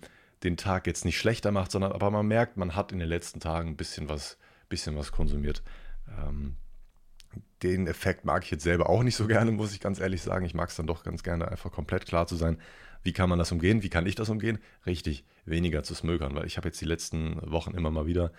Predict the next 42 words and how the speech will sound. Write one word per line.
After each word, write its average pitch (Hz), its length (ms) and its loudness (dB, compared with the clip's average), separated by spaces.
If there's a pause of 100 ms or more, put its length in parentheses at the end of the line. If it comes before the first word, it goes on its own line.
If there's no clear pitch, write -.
(260)
besonders 85 340 0
während 82 200 2
der 80 80 2
Quarantäne, 82 540 0
das - 300 -8
ist, - 320 -12
ähm, 85 340 -4 (840)
ja, 76 200 -2
während 98 200 4
einer 98 100 4
Quarantäne, 101 520 4
ich 87 100 -4
weiß 98 180 -2
nicht, 82 120 -2
da 90 60 -2
ist 78 140 -4
einem, 92 260 0 (100)
da 87 100 -2
war 104 120 6
mir 107 120 6
so 101 220 4
langweilig, 98 400 2
ich 82 120 -6
wusste 98 280 -4
gar 101 220 2
nicht, 85 120 0
was 78 120 0
ich 71 100 -4
machen 76 220 -2
soll. 78 380 -2
Ähm, 85 300 -4
mir 82 100 -2
ging's 90 220 -2
ja 78 100 0
wirklich 87 180 -2
die 92 100 -4
ersten 87 320 -2
Tage 85 260 0
nur 78 160 -2
wirklich 73 240 -8
sehr 80 140 0
schlecht. 80 340 -4